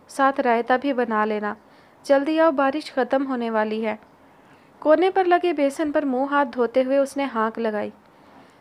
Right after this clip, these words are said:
बरसती बारिश में थोड़ी ही देर बाद वो तीनों खाना खाते एक दूसरे को अपने पूरे दिन के वाक़यात बता रहे थे। "मिरहा, आज हम शहर जाएंगे, तुम ज़रूरी सामान ले लेना,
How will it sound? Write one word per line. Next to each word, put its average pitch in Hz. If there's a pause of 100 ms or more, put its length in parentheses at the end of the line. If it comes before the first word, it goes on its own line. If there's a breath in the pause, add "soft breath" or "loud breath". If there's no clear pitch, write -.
(140 loud breath)
बरसती 277
बारिश 269
में 302
थोड़ी 262
ही 285
देर 262
बाद 240
वो 254
तीनों 254
खाना 240
खाते 254
एक 262
दूसरे 233
को 254
अपने 269
पूरे 240
दिन 233
के 254
वाक़यात 220
बता 214
रहे 214
थे। 214 (800 soft breath)
"मिरहा, 285
आज 262
हम 294
शहर 254
जाएंगे, 226
तुम 254
ज़रूरी 262
सामान 233
ले 233
लेना, 220